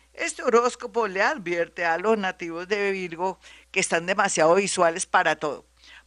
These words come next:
para el amor, para los negocios, en su trabajo. Si usted, Virgo,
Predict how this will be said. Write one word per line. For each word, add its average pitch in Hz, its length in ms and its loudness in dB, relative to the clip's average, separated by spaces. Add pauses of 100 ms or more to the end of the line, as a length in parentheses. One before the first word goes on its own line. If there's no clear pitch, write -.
(140)
para 254 220 12
el 233 100 8
amor, 247 400 6 (560)
para 202 240 2
los 180 180 -6
negocios, 202 840 -6 (220)
en 180 140 -10
su 180 220 -8
trabajo. 160 500 0 (460)
Si - 200 -4
usted, 208 380 4
Virgo, 165 480 0